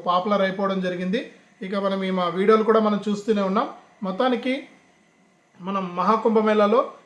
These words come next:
ఈ విధంగా జరిగింది. ఇక వీళ్ళిద్దరి పైన అయితే మీడియా ఫోకస్ కూడా ఎక్కువగా ఉందన్నమాట. ఇక వీరిద్దరిని కూడా ఇంటర్వ్యూలు చేయడం, ఆ ఇంటర్వ్యూలను మనకు సోషల్ మీడియాలో పోస్ట్ చేయడం, ఇలాంటివన్నీ కూడా చేస్తున్నారు.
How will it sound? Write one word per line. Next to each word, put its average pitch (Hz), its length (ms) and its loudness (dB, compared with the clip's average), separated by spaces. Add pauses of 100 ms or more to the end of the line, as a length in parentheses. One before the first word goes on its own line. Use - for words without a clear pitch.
(120)
ఈ 196 80 -2
విధంగా 214 340 2
జరిగింది. 202 360 0
ఇక 220 100 2
వీళ్ళిద్దరి 196 400 2
పైన 240 200 2
అయితే 233 220 0
మీడియా 220 280 2
ఫోకస్ 208 360 -4
కూడా 226 280 0 (340)
ఎక్కువగా 220 360 0
ఉందన్నమాట. 196 480 0 (460)
ఇక 196 120 -8
వీరిద్దరిని 196 480 0
కూడా 226 180 4
ఇంటర్వ్యూలు 214 400 2
చేయడం, - 280 -2 (300)
ఆ 180 60 -4
ఇంటర్వ్యూలను 208 560 0
మనకు 180 300 -6
సోషల్ 196 400 -4
మీడియాలో 196 320 0 (420)
పోస్ట్ 190 340 -8
చేయడం, 208 200 -2 (300)
ఇలాంటివన్నీ 190 420 -4
కూడా 190 320 0
చేస్తున్నారు. 185 480 -2